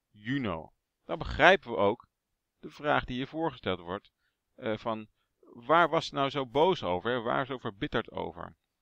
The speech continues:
Eh, of wa-, waarom was ze nou zo beledigd? En wa-, eh, wa-, waar zijn er z-, z-, zoveel woede in de, in de harten van de,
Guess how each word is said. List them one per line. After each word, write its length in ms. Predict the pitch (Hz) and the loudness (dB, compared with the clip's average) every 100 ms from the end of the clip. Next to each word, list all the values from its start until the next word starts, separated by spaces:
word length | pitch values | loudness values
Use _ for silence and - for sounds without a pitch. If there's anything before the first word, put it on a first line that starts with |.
| _ _ - | _ _ -4
Eh, 200 | 110 85 | -2 0
of 100 | 104 | -4
wa-, 300 | 110 123 113 | -6 -4 -2
waarom 220 | 110 135 | 0 0
was 120 | 127 | -2
ze 60 | - | -6
nou 120 | 131 | -6
zo 140 | 123 123 | -6 -6
beledigd? 640 | 120 127 156 147 92 - | -6 0 2 2 0 -2
En 240 | 110 98 | -8 -8
wa-, 120 | 107 - | -6 -4
eh, 220 | 113 110 | -4 -6
wa-, 220 | 98 120 120 | -8 -8 -4
waar 260 | 120 120 | -4 -2
zijn 160 | 131 131 | -4 -6
er 100 | 123 | -8
z-, 160 | 120 | -10
z-, 160 | 120 131 | -14 -14
zoveel 680 | 127 139 170 175 135 127 113 | -4 0 0 0 0 -2 -4
woede 280 | 160 175 | -8 -4
in 120 | 110 101 | -4 -2
de, 220 | 92 95 _ _ _ | -4 -6 _ _ _
in 120 | - | -12
de 80 | 101 | -4
harten 280 | 95 107 101 | 0 -2 -2
van 160 | 95 90 | -10 -8
de, 200 | 87 | -8